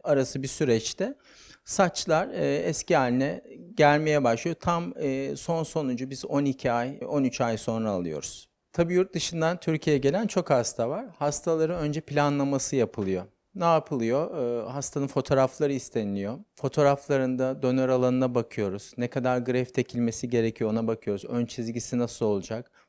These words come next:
Bunların hepsi yapılıp hastaya gönderiliyor. Hastayla ortak bir mutabakat sağlanıyor.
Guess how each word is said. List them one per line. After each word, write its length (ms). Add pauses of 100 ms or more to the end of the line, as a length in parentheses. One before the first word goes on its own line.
Bunların 320
hepsi 240
yapılıp 320
hastaya 420
gönderiliyor. 760 (300)
Hastayla 640
ortak 420
bir 60
mutabakat 680
sağlanıyor. 680